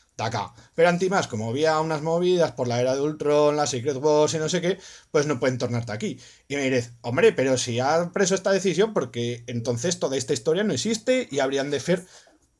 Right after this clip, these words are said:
lógicamente, como en Regreso al Futuro, fan muy bien, pues esto ya una nueva línea temporal.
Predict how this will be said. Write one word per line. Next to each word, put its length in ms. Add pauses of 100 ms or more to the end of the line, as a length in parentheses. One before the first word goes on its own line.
(380)
lógicamente, 720
como 320
en 80
Regreso 280
al 60
Futuro, 520
fan 200
muy 120
bien, 280 (300)
pues 360
esto 280
ya 120
una 160
nueva 220
línea 200
temporal. 380